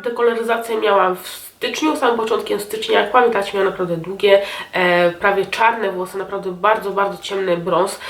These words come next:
I, e, właśnie początkiem stycznia zdecydowałam się na ściąganie koloru i było to właśnie typowe ściąganie koloru, później nakładana farba. Byłam też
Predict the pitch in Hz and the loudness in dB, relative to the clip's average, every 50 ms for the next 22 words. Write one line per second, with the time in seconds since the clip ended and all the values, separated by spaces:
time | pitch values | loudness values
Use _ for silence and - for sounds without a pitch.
0 | - - - - - - 247 262 277 294 294 285 - - - 220 214 214 208 208 | -10 -10 -12 -12 -10 -4 0 2 2 4 4 2 2 2 4 6 6 8 8 8
1 | 202 202 202 196 - 214 202 208 226 233 233 226 202 214 - 220 220 - 214 208 | 6 6 4 2 0 -2 -6 -6 -6 -4 -4 -4 -4 -4 -4 -6 -4 -2 -2 -2
2 | - - - 190 190 202 208 220 196 202 196 196 - 196 180 175 - - 185 202 | -4 -6 -10 -10 -8 -2 2 2 2 2 2 -2 -4 -4 -4 -4 -4 -4 -2 0
3 | 226 247 254 254 247 - 240 233 226 226 226 214 196 185 196 196 196 196 185 180 | 0 2 2 0 0 2 4 4 6 6 4 2 2 2 0 0 2 0 0 0
4 | 180 - - - - - - 185 170 170 - - 196 220 214 214 196 208 220 220 | 0 -2 -6 -12 -8 -4 -2 0 0 0 0 0 0 2 2 2 2 2 0 -2
5 | 220 226 220 214 220 226 226 233 226 - - - - - 233 220 220 214 190 - | 0 2 4 4 4 4 4 2 0 -2 -6 -8 -6 -4 -2 0 2 2 2 4
6 | 196 196 190 180 170 160 - - 240 247 247 233 208 208 208 202 202 - - - | 4 4 4 4 2 0 0 2 2 2 2 2 2 2 2 2 -2 -8 -8 -2
7 | - 220 214 202 202 208 208 202 - | 2 2 2 2 0 -6 -10 -10 -12